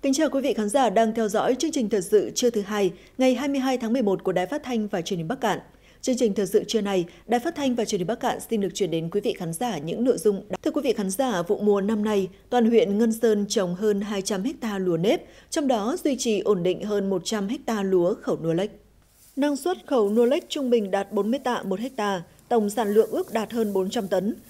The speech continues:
Giá bán hiện nay tại địa phương từ mười tám nghìn đến hai mươi nghìn đồng một kg thóc, gạo từ ba mươi nghìn đến bốn mươi nghìn đồng một kg. Qua đó đã góp phần nâng cao thu nhập cho người nông dân.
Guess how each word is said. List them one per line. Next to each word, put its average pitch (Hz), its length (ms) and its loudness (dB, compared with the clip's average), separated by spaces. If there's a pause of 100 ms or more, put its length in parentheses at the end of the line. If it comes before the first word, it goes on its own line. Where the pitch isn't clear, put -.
(320)
Giá 254 200 2
bán 247 160 2
hiện 302 200 -2
nay 269 180 0
tại 262 200 -2
địa 226 140 0
phương 240 300 2
từ 214 180 6
mười 202 200 0
tám 226 260 -6
nghìn 247 220 -2
đến 202 180 2
hai 302 160 -8
mươi 285 140 -4
nghìn 226 120 0
đồng 180 200 0
một 180 140 -6
kg 185 220 -2 (160)
thóc, 262 240 -4 (340)
gạo 226 280 4
từ 233 240 4
ba 247 160 -2
mươi 262 200 0
nghìn 208 260 0
đến 196 260 0
bốn 214 140 2
mươi 320 100 -4
nghìn 262 120 -2
đồng 185 200 0
một 185 160 -2
kg. 196 220 -2 (720)
Qua 220 100 4
đó 185 220 6
đã 175 140 4
góp 277 160 0
phần 214 280 0
nâng 269 200 0
cao 269 180 -2
thu 269 160 -4
nhập 196 240 2
cho 220 200 -6
người 185 160 -2
nông 170 160 -6
dân. 180 180 2